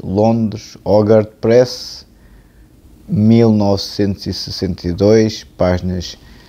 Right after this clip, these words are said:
cento e noventa e um a duzentos e vinte e um. Ora, vai ser um vídeo longo. É, tenho tempo. Estou na hora do almoço. Enfim, já almocei, então, é,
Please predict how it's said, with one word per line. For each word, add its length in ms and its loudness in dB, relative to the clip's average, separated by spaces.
cento 280 0
e 40 2
noventa 320 2
e 80 4
um 120 2
a 60 2
duzentos 280 -2
e 40 -4
vinte 260 -6
e 40 -8
um. 140 -10
Ora, 400 2
vai 160 0
ser 100 0
um 80 2
vídeo 180 4
longo. 320 2
É, 760 2
tenho 160 0
tempo. 460 -2
Estou 160 -2
na 100 2
hora 80 4
do 60 4
almoço. 520 -2
Enfim, 200 -12
já 140 0
almocei, 440 -2
então, 380 -2
é, 460 2